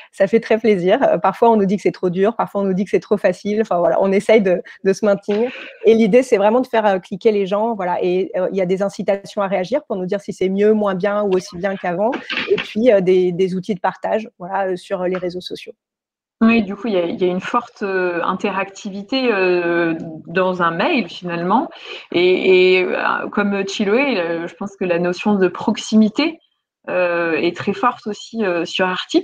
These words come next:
Speaker 2: Et est-ce qu'on gagne quelque chose sur le jeu concours ?
Speaker 1: <laughs> Oui, mais je pense que vraiment, la plupart des gens gagnent pour la beauté du jeu parce que,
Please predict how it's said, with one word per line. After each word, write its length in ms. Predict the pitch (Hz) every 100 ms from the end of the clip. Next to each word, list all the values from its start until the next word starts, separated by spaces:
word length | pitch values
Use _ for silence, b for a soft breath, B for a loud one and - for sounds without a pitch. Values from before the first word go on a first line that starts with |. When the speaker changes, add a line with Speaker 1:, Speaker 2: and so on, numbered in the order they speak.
| -
Speaker 2:
Et 60 |
est-ce 160 | 202 202
qu'on 140 | 269
gagne 200 | 240 240
quelque 180 | 247 220
chose 200 | - 220
sur 260 | - 185 165
le 100 | 165
jeu 140 | 175
concours ? 440 | 170 175 - 180 226
Speaker 1:
<laughs> 840 | 196 - 233 247 240 - 508 -
Oui, 120 | 226
mais 120 | 247 220
je 80 |
pense 160 | - 247
que 80 | 254
vraiment, 300 | 214 233 247
la 140 | 226
plupart 320 | 214 208 247 226
des 120 | 226
gens 180 | 240 247
gagnent 260 | 226 226
pour 140 | 214 196
la 120 | 180
beauté 320 | 185 214 240
du 140 | 214
jeu 220 | 233 262 202
parce 180 | 185
que, 180 | - 180